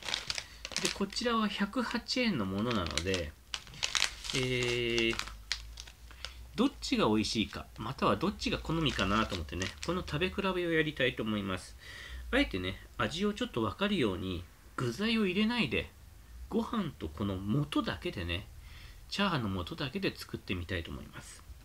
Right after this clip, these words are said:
その他にね、これだけだとちょっとね、寂しいので、私の好きなね、味の素さんの豚のあふれる、えー、肉汁、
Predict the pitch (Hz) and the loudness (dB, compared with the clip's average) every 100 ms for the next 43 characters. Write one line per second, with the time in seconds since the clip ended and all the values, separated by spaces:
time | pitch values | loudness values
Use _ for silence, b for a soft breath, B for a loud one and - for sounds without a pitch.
0 | - - - - - - - - - - | -20 -20 -20 -18 -18 -14 -14 -12 -6 2
1 | - - - 170 196 233 - 101 101 123 | 4 4 0 4 4 2 -2 -2 -2 -4
2 | - - B B B B - 185 220 220 | -4 -8 B B B B 0 2 4 4
3 | 156 107 147 - 104 95 - - 135 - | 2 2 0 2 0 0 -2 2 4 4
4 | 147 98 98 - - 120 127 151 151 143 | 2 4 4 4 4 4 6 4 2 2
5 | - - 107 90 95 - - 110 117 151 | 2 0 0 0 -2 -4 -4 -2 0 0
6 | 156 131 98 85 87 80 78 - - B | 2 0 0 -2 -2 -2 -2 -4 -4 B
7 | B B B B - 117 180 180 165 - | B B B B -4 0 0 0 -4 -4
8 | - 143 135 92 - - - - - - | 0 2 4 2 -2 -8 -18 -20 -20 -20
9 | - 101 101 98 90 90 87 95 - 170 | -6 -2 -2 -2 -4 -6 -4 -4 0 0
10 | 170 156 143 | 0 0 0